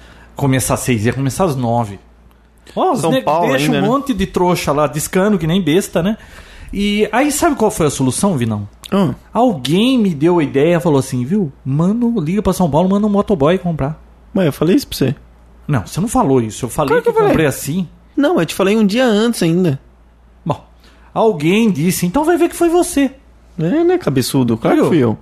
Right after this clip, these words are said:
Speaker 1: Aí liguei lá pra São Paulo, tal, mandei o motoboy. O motoboy foi às nove e pouco da manhã, Vinão.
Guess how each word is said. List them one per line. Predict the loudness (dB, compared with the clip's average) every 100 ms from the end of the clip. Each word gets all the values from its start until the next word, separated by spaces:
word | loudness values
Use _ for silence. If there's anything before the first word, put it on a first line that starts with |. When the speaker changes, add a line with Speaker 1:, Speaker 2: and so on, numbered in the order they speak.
| -10 -2
Speaker 1:
Aí | 0 2 2 2
liguei | 2 0 2 2 2
lá | 0
pra | 0
São | 0 0
Paulo, | 2 2 2 0
tal, | 0 0
mandei | 2 0
o | 2
motoboy. | 0 0 0 0 2
O |
motoboy | 0 0 0 0 0
foi | 0 0
às | 0 -2
nove | 0 2 2 0 -4
e |
pouco | -2 -2 0 0
da | 2
manhã, | 2 0
Vinão. | 0 0 -2